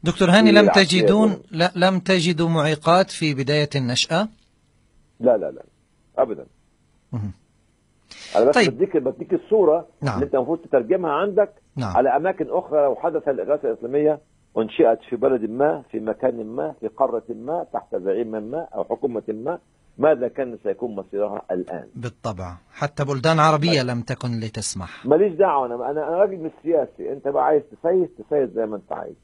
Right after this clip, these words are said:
Speaker 1: مهم. نعم. طيب، دكتور هاني البنا، آه، آه، ذكرت بعض الدول التي، آه، لكم فيها مكاتب أو مقرات. هناك دول، آه، ربما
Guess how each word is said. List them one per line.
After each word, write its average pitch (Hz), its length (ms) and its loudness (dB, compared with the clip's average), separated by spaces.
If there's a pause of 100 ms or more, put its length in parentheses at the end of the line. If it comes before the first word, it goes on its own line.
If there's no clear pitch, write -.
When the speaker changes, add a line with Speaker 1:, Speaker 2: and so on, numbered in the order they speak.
(480)
Speaker 1:
مهم. 110 160 -6 (420)
نعم. 98 140 -8 (520)
طيب، 165 200 4
دكتور 208 420 4
هاني 202 260 8
البنا، 139 400 2
آه، 147 60 -2 (400)
آه، 127 720 -2
ذكرت 180 440 2
بعض 196 200 4
الدول 170 560 2 (140)
التي، 147 800 -2
آه، 135 280 -4
لكم 151 360 -2
فيها 147 300 2
مكاتب 123 560 -4
أو 120 240 -6
مقرات. 107 720 -8
هناك 135 520 -4
دول، 156 480 0 (100)
آه، 135 400 -6
ربما 156 480 0